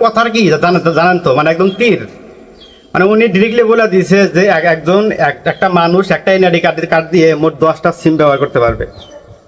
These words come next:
ঠিক আছে? এটা তো আজকে তিরিশ তারিখ, আজকে মানে বন্ধ হয়ে যাওয়ার কথা ছিল। মানে অতিরিক্ত দশটার বেশি যতগুলো সিম, সিম থাকবে, সেগুলো সিম অটোমেটিকভাবে মানে বিটিআর, বিটিআরসি মানে বন্ধ করে দেবে।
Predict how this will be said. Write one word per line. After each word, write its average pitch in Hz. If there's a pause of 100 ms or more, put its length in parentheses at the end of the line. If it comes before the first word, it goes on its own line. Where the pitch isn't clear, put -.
ঠিক 151
আছে? 120 (380)
এটা 156
তো 233
আজকে 196
তিরিশ 220
তারিখ, 175
আজকে 170
মানে 196
বন্ধ 185
হয়ে 175
যাওয়ার 170
কথা 160
ছিল। 151 (360)
মানে 127
অতিরিক্ত 196
দশটার 180
বেশি 185
যতগুলো 196
সিম, 190
সিম 185
থাকবে, 180 (380)
সেগুলো 180
সিম 196
অটোমেটিকভাবে 190 (200)
মানে 147 (100)
বিটিআর, 185
বিটিআরসি 185 (340)
মানে 117
বন্ধ 180
করে 175
দেবে। 120